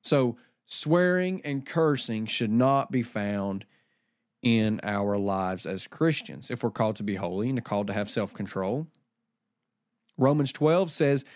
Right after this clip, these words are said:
that we are to give ourselves, give our bodies as a living sacrifice to the Lord. Now ponder on that for a minute. A sacrifice given to the Lord is supposed to be spotless, blameless, pure, and we can't fulfill that because Christ,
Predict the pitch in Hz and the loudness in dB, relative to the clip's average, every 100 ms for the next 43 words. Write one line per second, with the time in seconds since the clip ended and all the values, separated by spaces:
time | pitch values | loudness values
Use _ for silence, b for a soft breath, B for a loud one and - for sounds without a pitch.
0 | B - 135 147 139 123 147 156 135 123 | B 2 4 6 4 4 4 4 0 -2
1 | - 156 139 117 139 131 127 110 131 151 | 0 2 0 0 -2 -2 -2 -2 0 2
2 | 147 110 101 131 127 117 113 110 113 131 | 0 -2 -6 -4 -2 0 0 0 4 4
3 | 160 185 190 202 180 - - 160 143 113 | 4 2 0 -4 -8 -10 -4 -2 -2 -8
4 | 98 95 85 73 - - _ _ - 110 | -8 -8 -8 -8 -10 -10 _ _ -4 -2
5 | 107 101 87 82 76 _ _ _ _ _ | 0 -2 -4 -10 -16 _ _ _ _ _
6 | _ _ _ _ _ _ _ _ b b | _ _ _ _ _ _ _ _ b b
7 | b b 147 143 175 185 160 135 123 - | b b -2 2 2 4 2 0 -2 0
8 | 120 117 117 135 - 170 202 196 165 151 | 2 2 0 -2 0 0 0 0 0 0
9 | 165 156 143 131 131 185 190 - 139 - | 0 0 0 2 2 2 0 -2 -4 -4
10 | 120 120 104 B - - 156 156 151 127 | -2 -2 -2 B -10 0 0 2 -2 -2
11 | 127 135 156 165 147 - - 151 208 190 | 0 2 2 2 0 -2 0 2 4 2
12 | 147 139 117 113 185 - 294 180 127 - | 0 0 -2 2 0 0 -4 -2 -6 -2
13 | 120 104 90 104 165 185 156 131 - 160 | -2 -2 -2 -4 -4 -4 -2 -4 -2 0
14 | 170 | 0